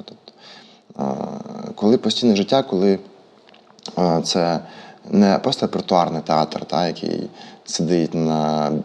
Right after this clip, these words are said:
іглі бюджету і робить, що йому хочеться. І це інколи буває, дуже сильно впливає на якість. Тому що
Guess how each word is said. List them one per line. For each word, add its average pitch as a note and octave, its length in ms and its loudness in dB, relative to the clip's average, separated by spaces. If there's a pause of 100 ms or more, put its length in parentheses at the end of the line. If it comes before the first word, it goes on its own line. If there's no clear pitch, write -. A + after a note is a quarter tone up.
(140)
іглі F2 300 0
бюджету E2+ 460 2 (260)
і D#2 320 0 (240)
робить, D#2+ 480 0 (200)
що - 160 -4
йому D#2+ 160 -2
хочеться. - 560 -8 (460)
І C#3+ 480 4 (1120)
це D#3 440 2 (600)
інколи B2 480 6
буває, G#2 840 4 (220)
дуже G2+ 340 2
сильно G2 280 2
впливає F2+ 480 0
на E2+ 160 0
якість. E2 460 -2 (640)
Тому F2+ 160 0
що G2 260 -2